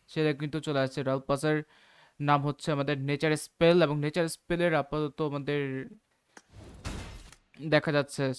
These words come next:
আহ, নেচার স্পেল সিজন সতেরোর আপাতত রয়্যাল পাস, এবং এখান থেকে হচ্ছে, আহ, দেখা যাচ্ছে অনেকগুলো তোমার সে যেখানে আইটেম রয়েছে, অনেকগুলো ড্রেস আছে, এমকে টুয়েলভ দেখতে পাচ্ছে, তার সাথে এখান থেকে আমাদের, আহ,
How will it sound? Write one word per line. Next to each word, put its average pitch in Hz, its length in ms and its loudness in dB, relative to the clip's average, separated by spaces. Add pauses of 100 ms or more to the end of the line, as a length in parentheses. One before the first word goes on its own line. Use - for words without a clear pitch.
(220)
আহ, 131 300 -2
নেচার 135 320 -4
স্পেল 151 440 0 (1000)
সিজন 135 260 -4
সতেরোর 139 440 0 (400)
আপাতত 131 260 -4
রয়্যাল 135 220 0
পাস, 151 260 0
এবং 143 200 -4 (100)
এখান 131 240 -6
থেকে 135 200 -4
হচ্ছে, 135 420 -6 (500)
আহ, 127 320 2
দেখা 131 240 0
যাচ্ছে 127 240 -6
অনেকগুলো 127 680 2
তোমার 123 220 -6
সে 127 80 -12
যেখানে 131 380 -6
আইটেম 131 280 -6
রয়েছে, 131 260 -4 (140)
অনেকগুলো 131 300 -2
ড্রেস 127 360 -2
আছে, - 200 -8 (920)
এমকে 139 300 -2
টুয়েলভ 143 420 4
দেখতে 143 240 2
পাচ্ছে, 135 320 2
তার 135 140 0
সাথে 135 260 -4
এখান 131 160 -6
থেকে 131 200 -4
আমাদের, 127 460 0
আহ, 127 460 -2